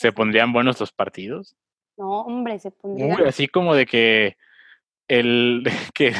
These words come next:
Speaker 1: la, la final en el Estadio Azteca, pero en un Estadio Azteca como cuando está en remodelación.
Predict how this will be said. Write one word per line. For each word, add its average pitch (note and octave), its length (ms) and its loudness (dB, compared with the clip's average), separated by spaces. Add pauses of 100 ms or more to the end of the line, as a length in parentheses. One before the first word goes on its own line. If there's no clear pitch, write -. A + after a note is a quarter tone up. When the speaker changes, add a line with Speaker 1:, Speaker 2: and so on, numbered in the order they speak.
Speaker 1:
la, E3 300 -4 (920)
la C#3+ 180 4
final C#3+ 440 2
en E3+ 120 0
el B2 160 2
Estadio C3 380 2
Azteca, F#3 600 0 (300)
pero A2 640 2
en A2+ 100 -2
un B2 140 -2
Estadio B2+ 320 2
Azteca B2 400 -2
como G2+ 640 -8 (540)
cuando A#2+ 260 2
está B2+ 220 0
en B2+ 120 0
remodelación. A#2+ 960 0